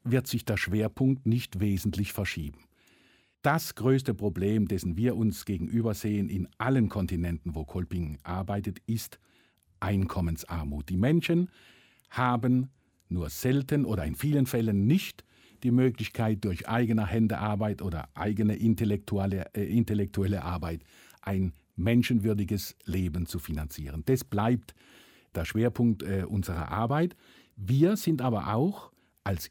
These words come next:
internationale Organisation nicht nur in der Entwicklungszusammenarbeit tätig, sondern auch politisch.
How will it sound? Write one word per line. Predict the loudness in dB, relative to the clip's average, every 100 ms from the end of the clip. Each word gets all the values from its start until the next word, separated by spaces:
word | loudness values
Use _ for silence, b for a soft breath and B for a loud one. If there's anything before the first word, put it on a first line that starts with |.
| 0
internationale | 4 4 4 2 2 2 2 2 0
Organisation | 0 0 0 0 -2 -2 -2 2
nicht | 2 2 0
nur | 0 0
in | 0 -2
der |
Entwicklungszusammenarbeit | -2 -2 -2 -2 -2 -2 0 2 2 0 -2 0
tätig, | -2 0 0
sondern | 0 0
auch | -2
politisch. | 0 4 4 2 -6